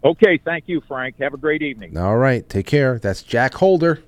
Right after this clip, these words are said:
Speaker 2: Think he's in an I-, I think he's in Iowa. I'm pretty sure he's in Iowa. Might be wrong, but I'm su-, but he'll, he'll call in again. I'm,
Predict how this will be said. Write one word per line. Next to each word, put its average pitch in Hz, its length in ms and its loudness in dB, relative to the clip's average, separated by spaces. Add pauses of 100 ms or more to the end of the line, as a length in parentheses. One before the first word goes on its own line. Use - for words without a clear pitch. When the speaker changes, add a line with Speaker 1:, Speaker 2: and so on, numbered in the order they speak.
(420)
Speaker 2:
Think 143 180 0
he's 156 160 0
in 165 100 4
an 156 100 4
I-, 151 280 4
I 113 100 0
think 175 200 -2
he's 160 180 -2
in 156 120 2
Iowa. 120 540 2 (1080)
I'm 90 140 -4
pretty 143 260 0
sure 131 240 2
he's 107 180 2
in 101 80 0
Iowa. 85 460 0 (1200)
Might 117 240 0
be 135 120 4
wrong, 110 480 2 (140)
but 104 100 0
I'm 98 140 0
su-, - 200 -12
but 101 280 -2
he'll, 110 160 2
he'll 104 220 0
call 95 280 0
in 85 120 0
again. 85 260 -2
I'm, 80 220 -6